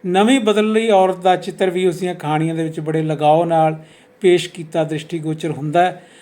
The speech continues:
ਉਸ ਦੇ ਕਹਾਣੀ ਸੰਗ੍ਰਹਿਆਂ ਦਾ ਵੇਰਵਾ ਅਸੀਂ ਇਸ ਤਰ੍ਹਾਂ ਯਾਦ ਕਰ ਸਕਦੇ ਹਾਂ। ਛਾਹ ਵੇਲਾ ਉੱਨੀ ਸੌ ਚੁਤਾਲੀ, ਧਰਤੀ ਤੇ ਆਕਾਸ਼ ਉੱਨੀ ਸੌ ਇਕਵੰਜਾ, ਤੂੜੀ ਦੀ ਪੰਡ ਉੱਨੀ ਸੌ ਚੁਰੰਜਾ,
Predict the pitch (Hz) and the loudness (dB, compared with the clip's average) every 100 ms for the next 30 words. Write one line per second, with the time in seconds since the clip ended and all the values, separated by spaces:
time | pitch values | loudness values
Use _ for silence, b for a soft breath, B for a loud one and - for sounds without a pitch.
0 | B 220 - 240 233 190 202 196 185 208 | B -6 0 0 2 0 0 -4 -2 2
1 | 214 214 196 190 175 170 170 180 170 165 | 2 2 2 2 2 0 2 4 4 2
2 | b b b - 170 - 175 180 170 165 | b b b -10 -8 -4 -4 -2 -2 -2
3 | 185 175 165 160 165 160 160 165 165 175 | -2 2 2 2 0 -2 -2 -6 -4 -4
4 | 170 165 b b b - 175 208 196 185 | -6 -8 b b b 0 4 4 2 0
5 | 180 175 170 165 165 160 160 170 160 170 | 0 0 -4 -6 -6 -8 -2 4 4 2
6 | 180 170 b b b b - 165 156 208 | -2 -8 b b b b 0 0 -2 -4
7 | 214 208 190 170 165 170 - - _ 180 | 0 0 2 4 4 4 -2 -12 _ -8
8 | 170 165 170 165 160 160 165 175 170 170 | -6 -4 -4 -2 -2 -2 2 2 2 -2
9 | b b b b - 202 202 214 196 202 | b b b b -2 0 2 2 0 -2
10 | 190 175 180 180 175 170 170 160 160 160 | 0 0 0 -4 -4 -6 -6 -6 -2 -2
11 | 160 175 175 170 | 2 2 2 0